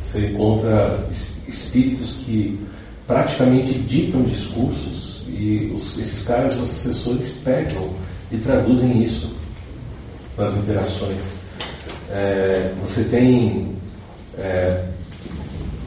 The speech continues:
incidentes que favorecem essas pessoas das maneiras mais inesperadas, né? Então,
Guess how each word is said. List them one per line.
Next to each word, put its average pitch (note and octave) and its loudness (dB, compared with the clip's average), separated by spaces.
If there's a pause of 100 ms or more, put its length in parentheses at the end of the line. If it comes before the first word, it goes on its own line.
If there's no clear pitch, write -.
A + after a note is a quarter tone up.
(760)
incidentes G#2+ 2
que G#2+ -2
favorecem G#2 2
essas F#2 -2
pessoas G2 0
das F#2+ -4
maneiras G2+ 0
mais - 0
inesperadas, G#2+ -2 (1160)
né? - -8 (1160)
Então, A2 2